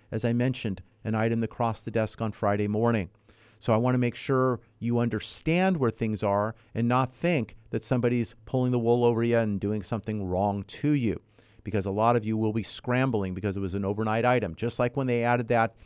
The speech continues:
adverse market fee of a half and fee. This might be even harsher. Fannie Mae only wants seven percent of their portfolio to be second homes and investment property.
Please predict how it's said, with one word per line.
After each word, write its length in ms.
adverse 460
market 360
fee 180
of 120
a 40
half 340
and 160
fee. 380
This 200
might 180
be 100
even 240
harsher. 560
Fannie 380
Mae 320
only 220
wants 260
seven 320
percent 400
of 100
their 120
portfolio 720
to 100
be 140
second 340
homes 540
and 120
investment 460
property. 460